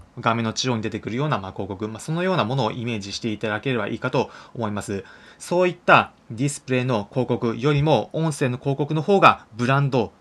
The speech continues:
認知の性能が高いそうです。音声の広告、ポッドキャストので言えば皆さんが聞いている時に途中にこの音声プログラムはこういったこういったもので、えー、スポンサーでついています。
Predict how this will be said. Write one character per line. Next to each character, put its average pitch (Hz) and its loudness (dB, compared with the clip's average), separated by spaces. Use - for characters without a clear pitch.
認 123 0
知 127 -4
の 131 2
性 113 -2
能 120 -2
が 107 -2
高 120 0
い 104 -4
そ 104 -4
う - -6
で 98 -2
す。 - -12
音 175 2
声 139 0
の 127 6
広 120 0
告、 110 0
ポ 139 -4
ッ 127 -4
ド 165 -2
キ 165 0
ャ 160 2
ス - -6
ト 120 -2
の 113 0
で 139 6
言 151 4
え - 2
ば 117 10
皆 139 4
さ 143 2
ん 131 2
が 117 2
聞 - -6
い 131 -6
て 147 2
い 139 6
る 135 2
時 139 0
に 123 4
途 139 0
中 165 4
に 170 6
こ - 2
の 139 8
音 143 2
声 139 4
プ 143 0
ロ 147 6
グ 147 2
ラ 160 4
ム 165 6
は 143 10
こ - 2
う 127 6
い - 2
っ - -4
た 131 0
こ 120 4
う 123 6
い - -2
っ 120 -8
た 135 6
も 117 2
の 143 2
で、 165 6
え 101 0
ー、 - -2
ス - -8
ポ 113 2
ン 104 0
サ 107 -6
ー 104 -2
で 98 -2
つ 120 -4
い 104 -4
て 104 -10
い 98 -2
ま 95 -6
す。 101 -4